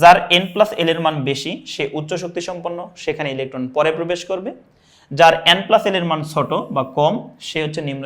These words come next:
শক্তি সম্পন্ন, সেখানে ইলেকট্রন আগে প্রবেশ করবে। যদি কখনো এন প্লাস এল এর মান দুইটা সমান হয়ে যায়, তাহলে সেক্ষেত্রে যার এন এর মান ছোট সেখানে ইলেকট্রন আগে প্রবেশ করবে। আশা করি বুঝতে পেরেছি। দেখো,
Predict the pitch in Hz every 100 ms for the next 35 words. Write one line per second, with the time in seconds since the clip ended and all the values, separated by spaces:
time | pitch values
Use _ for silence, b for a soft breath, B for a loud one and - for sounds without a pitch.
0 | 143 151 156 160 156 170 349 - - 147
1 | 143 127 123 120 - - - 143 131 -
2 | 113 110 - 113 - - _ b b b
3 | b 147 185 240 233 - 233 151 - -
4 | 170 175 - 220 208 - 170 175 170 139
5 | 156 143 151 151 185 190 170 127 117 143
6 | - - b b 147 151 160 175 185 170
7 | 156 151 151 185 214 202 160 - 131 160
8 | 214 - - 147 127 120 117 117 226 -
9 | 131 113 113 110 - 113 113 _ - 151
10 | 151 156 151 151 156 156 151 151 - -
11 | _ b b b - 156 160